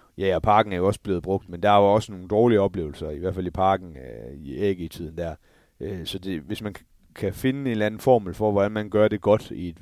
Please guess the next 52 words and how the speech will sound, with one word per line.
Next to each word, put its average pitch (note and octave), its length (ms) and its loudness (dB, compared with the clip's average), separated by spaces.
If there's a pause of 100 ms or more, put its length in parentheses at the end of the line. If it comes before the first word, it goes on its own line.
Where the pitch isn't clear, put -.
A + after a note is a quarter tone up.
(120)
på F#2 100 -6
et - 80 -10
fodboldstadion, F#2 540 -4
så F#2 80 -14
tror - 180 -2
jeg G2 40 4
også, G2 140 -2
det G2 40 -2
er F#2+ 40 -4
noget G2+ 120 -2
af F#2+ 40 -2
det, G2 120 -4
der F#2 80 -4
kan E2+ 180 -8 (500)
være G2 100 -4
med G#2 140 0
til - 160 0
at, F#2+ 180 4 (100)
at F#2+ 120 -4
rykke G#2+ 180 0
nogle F#2 140 -8
grænser G2 340 -2
for, F2 400 -4
øh, B1+ 480 -12
hvordan F#2+ 260 -4
der F#2+ 80 -4
vil F2+ 100 -4
ledes, F#2+ 400 -2
øh, C2 200 -12
med F2+ 100 -12
tilskuere. G2 460 -6
Fordi G2 200 -4 (260)
der A2+ 80 0
er C3+ 60 8
jo C3 60 10
selvfølgelig B2 260 0
en G#2+ 60 -4
begrænsning, G2+ 560 0 (100)
øh, F#2 200 -12
på - 100 -16
tilskuere. F2+ 640 -4
Øh, C2 240 -10 (220)
der G2+ 60 2
er G2+ 40 4
også, - 260 -2 (180)
jeg E2+ 240 -6
tror, F#2+ 340 2
der E2+ 280 -2
er, D#2+ 40 -4
hvad C#2 300 -2
er G2+ 40 2
det, G2 160 0